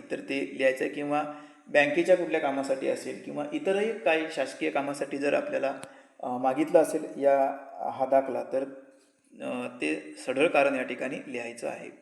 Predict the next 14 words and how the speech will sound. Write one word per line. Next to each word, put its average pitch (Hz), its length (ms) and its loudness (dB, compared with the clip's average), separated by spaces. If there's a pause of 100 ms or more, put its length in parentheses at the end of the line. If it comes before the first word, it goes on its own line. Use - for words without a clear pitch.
(560)
तुम्ही 185 180 2
अधिवास 180 440 8
किंवा 185 180 2
नागरिकत्व 170 520 4
प्रमाणपत्रासाठी 147 880 0
अर्ज - 260 -2
केला 160 340 4
होता 147 280 -2
काय 139 280 -2 (360)
आणि 143 200 -4
असल्यास - 460 -2
केव्हा 127 220 -2
केला 123 240 -6
होता, - 260 -10